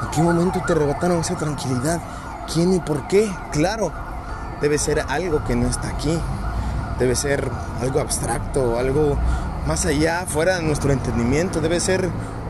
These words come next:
una mano, una mano invisible que obra.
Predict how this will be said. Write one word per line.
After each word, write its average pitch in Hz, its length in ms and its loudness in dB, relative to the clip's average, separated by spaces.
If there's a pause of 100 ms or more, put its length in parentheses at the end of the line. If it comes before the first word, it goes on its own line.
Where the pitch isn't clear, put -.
una 170 180 2
mano, 175 840 0 (2500)
una 165 180 2
mano 190 280 0
invisible 180 520 0
que 143 180 0
obra. 127 360 0